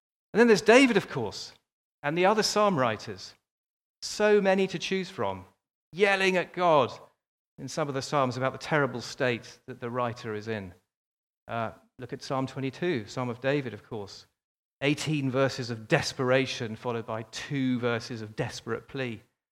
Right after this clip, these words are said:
Psalm eighty-eight, uh, which isn't one of David's, is literally desperate from start to finish.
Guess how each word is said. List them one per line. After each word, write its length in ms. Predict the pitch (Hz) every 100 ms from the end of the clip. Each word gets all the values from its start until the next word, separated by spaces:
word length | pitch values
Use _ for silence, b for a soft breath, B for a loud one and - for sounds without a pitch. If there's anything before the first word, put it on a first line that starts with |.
| _ _ _ _ _ _ _ _ _ _ _ _
Psalm 260 | - 160 135
eighty-eight, 640 | 135 143 135 156 131 - -
uh, 140 | 123
which 180 | 127 165
isn't 160 | 135
one 100 | 113
of 120 | 113 110
David's, 420 | 117 113 117 - _
is 240 | 143 127
literally 760 | 123 139 - - 120 113 113 - _ _ -
desperate 480 | 147 - - 117
from 160 | - 120
start 300 | - 131 107
to 80 | 117
finish. 400 | 131 110 -